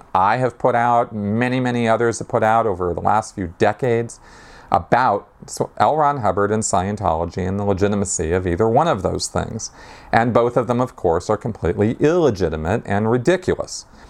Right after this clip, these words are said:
So people who have access to that information, you know, Sci-,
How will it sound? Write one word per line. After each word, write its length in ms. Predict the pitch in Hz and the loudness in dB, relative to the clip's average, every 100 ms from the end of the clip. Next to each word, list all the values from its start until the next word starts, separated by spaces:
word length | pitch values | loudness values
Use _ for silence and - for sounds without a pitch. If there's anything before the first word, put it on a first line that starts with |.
| - - - | -20 -20 -4
So 640 | - 151 131 120 120 123 - _ - | 0 4 4 4 2 0 -8 _ -2
people 320 | 202 202 165 | 2 2 4
who 460 | 139 120 117 117 - | 4 4 4 0 -4
have 300 | - 147 147 - | -2 0 0 0
access 520 | 113 139 - - 98 | -2 -2 -2 -4 -4
to 100 | 110 | -2
that 180 | 107 107 | 0 0
information, 880 | 110 - 92 107 160 - 82 85 - - - - - - - | -4 -4 -2 -2 -2 -4 -6 -6 -10 -20 -20 -20 -20 -20 -4
you 80 | 127 | 0
know, 120 | 127 | 2
Sci-, 280 | 117 175 175 | 2 0 -2